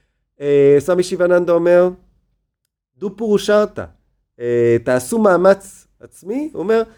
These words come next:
"The present is much stronger than the past."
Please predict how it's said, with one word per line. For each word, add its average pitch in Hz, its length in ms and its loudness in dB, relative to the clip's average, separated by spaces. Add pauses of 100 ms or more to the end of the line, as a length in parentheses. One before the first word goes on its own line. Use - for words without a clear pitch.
(540)
"The 180 520 -2
present 220 500 -2 (100)
is 226 340 -4 (440)
much 196 420 -4 (320)
stronger 214 580 0
than 196 240 0
the 190 180 -8
past." 127 280 -10